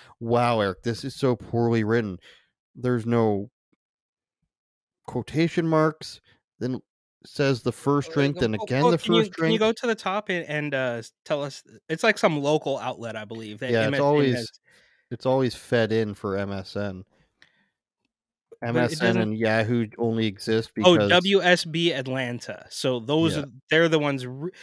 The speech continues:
Speaker 2: now, don't get me wrong. Obviously, Yahoo or M S N or whatever probably should have picked a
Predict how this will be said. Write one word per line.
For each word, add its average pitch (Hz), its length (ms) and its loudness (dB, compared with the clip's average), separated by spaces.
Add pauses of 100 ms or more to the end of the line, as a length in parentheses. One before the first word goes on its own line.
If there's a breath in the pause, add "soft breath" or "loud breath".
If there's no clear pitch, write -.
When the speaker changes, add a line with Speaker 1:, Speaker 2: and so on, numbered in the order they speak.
(160 loud breath)
Speaker 2:
now, 220 200 8
don't 233 200 8
get 170 100 4
me 156 60 0
wrong. 160 240 4
Obviously, 165 400 2
Yahoo 147 560 0
or 127 560 -4
M 143 160 -2
S 131 180 -6
N 143 160 -4
or 135 100 -2
whatever 135 440 -4 (640 soft breath)
probably 139 920 -2 (540)
should 156 240 0
have 131 220 -4
picked 147 260 -6
a 131 80 0